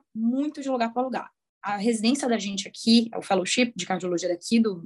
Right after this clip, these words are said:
do The Bake Cardiology, ele é bem o que, que eles chamam de front-loaded, né? Eles, eles fazem uma carga horária exaustiva no primeiro ano, pra que no segundo e no terceiro ano você possa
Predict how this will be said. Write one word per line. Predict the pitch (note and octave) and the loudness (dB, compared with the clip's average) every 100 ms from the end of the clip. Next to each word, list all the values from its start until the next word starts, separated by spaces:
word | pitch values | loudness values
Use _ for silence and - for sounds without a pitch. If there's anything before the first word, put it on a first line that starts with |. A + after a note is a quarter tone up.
| D#3+ | -8
do | F3 | -4
The | E3+ | -2
Bake | F3 F3 | -2 -4
Cardiology, | - E3+ E3 G3 G#3+ F3+ - _ - - _ | -6 -4 0 2 0 -2 -12 _ -20 -20 _
ele | F#3+ G3 | 0 4
é | G3 G3+ A3+ A3+ _ _ - - | 6 6 4 0 _ _ -18 -6
bem | G3 B3 | 2 2
o | C#4 | 2
que, | C#4+ | 0
que | |
eles | C4 B3 | -2 0
chamam | B3 A#3+ | 2 2
de | B3 | 0
front-loaded, | - B3 B3 C#4 A#3+ G3 F3 - - _ - | -6 0 2 2 0 -2 -4 -6 -12 _ -6
né? | F#3+ G3 | -2 -2
Eles, | F#3+ G3+ - - | -2 -4 -6 -2
eles | G3 G3+ - - | -2 -2 -6 0
fazem | G#3 G#3 G#3+ G#3+ | 2 2 2 -2
uma | G#3 G3 | 0 0
carga | G3+ F#3+ | -2 0
horária | F#3+ F3+ F#3 - | 0 0 0 0
exaustiva | A3+ A#3+ B3+ B3 - A#3+ A#3 B3 | 0 2 0 -2 -4 -2 0 0
no | G#3+ | -2
primeiro | G3 F#3+ F#3 F#3+ F3+ | -6 -8 -6 -6 -6
ano, | E3+ G3 E4 - _ _ _ | -4 0 0 0 _ _ _
pra | - A3+ | 0 2
que | A#3 | 2
no | A#3+ | -2
segundo | - G#3 C#4+ E4+ | -2 0 2 2
e | |
no | D#4 | 2
terceiro | C4+ C4 A#3 G#3 | 0 0 -2 -2
ano | A3+ | -2
você | A3+ A#3 A3+ | -2 -2 -6
possa | - G#3+ A3+ B3+ | -6 -4 -4 -6